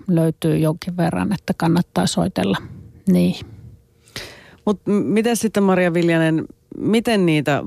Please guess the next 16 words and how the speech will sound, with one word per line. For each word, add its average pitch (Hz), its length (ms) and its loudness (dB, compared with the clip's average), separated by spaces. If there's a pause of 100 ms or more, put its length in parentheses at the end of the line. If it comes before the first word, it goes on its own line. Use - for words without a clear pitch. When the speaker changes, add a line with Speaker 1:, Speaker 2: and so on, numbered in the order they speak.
Speaker 2:
voimavaroja 139 800 0 (160)
elämäänsä 139 720 2
löytyy? 127 340 2
Niin 135 140 0
kuin 165 100 -2
tuossa 170 260 0
just 160 240 -2
puhuttiin, 151 560 2
että 120 280 -2
pitäis, 147 520 -2 (120)
olisi 160 200 0
hyvä, 165 180 2
että 147 180 -2
olisi 151 180 0
niitä 147 200 0
sosiaalisia 135 720 0